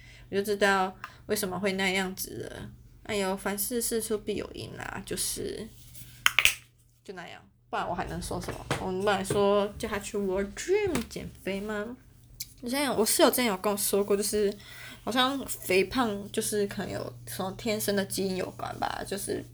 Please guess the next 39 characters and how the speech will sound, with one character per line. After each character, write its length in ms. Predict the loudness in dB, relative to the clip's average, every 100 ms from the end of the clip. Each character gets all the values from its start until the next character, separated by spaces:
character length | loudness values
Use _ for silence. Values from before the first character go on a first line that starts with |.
| -14
胖 340 | -4 -4 -4 -8
的 100 | -8
人 160 | -10
就 140 | -8 -8
是 160 | -6
很 160 | -6 -4
容 180 | -6 -6
易 40 | -8
胖， 200 | -4 -4 -4 -12 -12 -12
然 120 | -4 0
后 60 |
瘦 240 | 0 2 2
的 80 |
人 80 | 4
就 100 | 2
天 200 | 2 -2
生 120 | -2 -4
吃 240 | -6 -8
不 60 | -14 -14
胖。 200 | -12 -12 -12
那 100 | -2
我 160 | 2 2
就 160 | 2
觉 200 | 0 0
得 80 | -4
我 80 | -6
是 180 | 0 0
一 20 |
个 80 | 0
蛮 180 | -2 0
幸 200 | -2 -2
运 60 |
的 100 | -4
人， 120 | -6 -6
天 160 | -6
生 120 | -4
吃 200 | -6 -6
不 120 | -8 -12
胖。 180 | -8